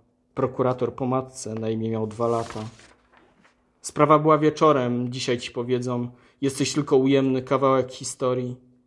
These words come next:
Jesteś tylko protokolant, odnotował udar, bo partyjny beton to beton zbrojony. Siły specjalne, krąg oddanych wrogów.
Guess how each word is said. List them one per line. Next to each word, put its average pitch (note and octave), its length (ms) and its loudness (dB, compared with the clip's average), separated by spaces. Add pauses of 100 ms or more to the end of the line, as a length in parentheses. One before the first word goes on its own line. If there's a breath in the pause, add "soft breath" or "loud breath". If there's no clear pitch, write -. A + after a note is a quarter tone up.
(180)
Jesteś C#3 340 0
tylko C#3 320 -2
protokolant, C#3 720 0
odnotował C#3+ 680 0
udar, B2+ 400 2 (300 loud breath)
bo C#3 100 0
partyjny C#3 680 -2
beton C3+ 400 0
to C3 160 -2
beton C3 320 -2
zbrojony. A#2+ 540 -2 (1040)
Siły F3 260 4
specjalne, D3+ 760 2
krąg C3+ 260 0
oddanych C3 500 -2
wrogów. C3 480 -2